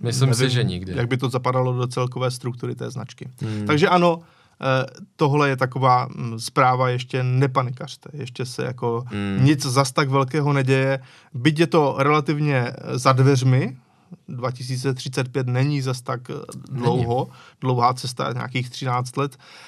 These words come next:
Speaker 2: ale, eh, ještě to neznamená vůbec nic a během těch třinácti let se může změnit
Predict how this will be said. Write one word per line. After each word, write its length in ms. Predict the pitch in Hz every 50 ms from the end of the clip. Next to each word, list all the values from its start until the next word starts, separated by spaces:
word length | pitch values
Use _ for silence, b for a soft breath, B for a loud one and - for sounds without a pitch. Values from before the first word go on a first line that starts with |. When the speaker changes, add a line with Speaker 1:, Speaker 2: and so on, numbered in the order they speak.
| B B B B _ _ _ -
Speaker 2:
ale, 480 | 143 139 147 151 147 143 147 190 233
eh, 720 | 240 - _ _ _ _ _ _ _ _ - - _ - - - - _ _ _ _ -
ještě 280 | - 131 127 127 - 143
to 80 | 147
neznamená 460 | 147 147 135 151 151 151 151 151 151 147
vůbec 380 | 143 151 143 147 160 139 -
nic 220 | 139 131 131 127 -
a 100 | 131 123
během 240 | 120 127 139 139
těch 160 | 127 139 131 127
třinácti 540 | - - 135 131 135 135 127 - - 143
let 160 | 131 123 123 -
se 80 | 131
může 280 | 127 127 127 123 127 120
změnit 500 | - 131 123 123 123 123 123 123 -